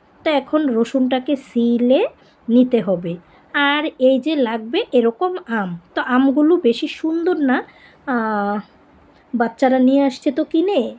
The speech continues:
সেজন্য আমগুলোর কালার এরকম। তারপরে এই যে দেখেন, আমগুলো আমি একটা ছুরি দিয়ে প্রথমে একটু কেটে তারপরে একটা পিলারের সাহায্যে আমগুলোকে সিলে নিব আর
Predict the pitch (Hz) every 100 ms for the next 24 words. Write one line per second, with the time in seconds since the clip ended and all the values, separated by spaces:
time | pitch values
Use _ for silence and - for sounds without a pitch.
0 | - - 233 240 240 233 220 214 233 247
1 | 247 214 202 190 180 190 247 339 494 311
2 | 269 254 277 277 262 254 233 - 330 -
3 | _ - - _ 240 233 233 247 262 247
4 | 233 254 254 254 240 247 254 247 233 254
5 | 254 247 - 277 - 240 220 370 359 233
6 | 233 220 220 240 254 247 240 247 - 220
7 | 208 196 302 233 208 214 214 311 269 247
8 | 208 196 185 190 190